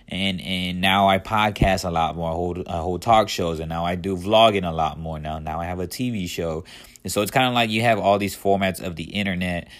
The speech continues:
And, and that's because I was able to be able to brand format, keep it niche, but also keep it to where, like, I'm authentic and I can just continue to just record and just talk about the growth aspects. So basically she,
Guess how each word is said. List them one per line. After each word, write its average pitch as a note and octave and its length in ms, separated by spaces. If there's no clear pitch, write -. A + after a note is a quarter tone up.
And, F#2 500
and F#2+ 260
that's A2+ 280
because G2 480
I F2+ 100
was F#2 220
able F#2+ 320
to F2+ 80
be E2 140
able F#2 120
to E2+ 60
brand F#2 520
format, G2 720
keep B2+ 260
it A#2+ 140
niche, A2+ 440
but F#2 400
also G2 380
keep F2+ 280
it F#2+ 140
to F#2+ 140
where, F2 240
like, E2+ 240
I'm F2+ 160
authentic F#2+ 680
and F2 220
I F2 80
can F#2 140
just F2+ 160
continue F#2 340
to - 20
just F2 160
record F#2+ 520
and F2 120
just F2 200
talk F#2 180
about F2 320
the D#2+ 80
growth D#2+ 380
aspects. D#2 500
So - 160
basically A2+ 460
she, G#2+ 400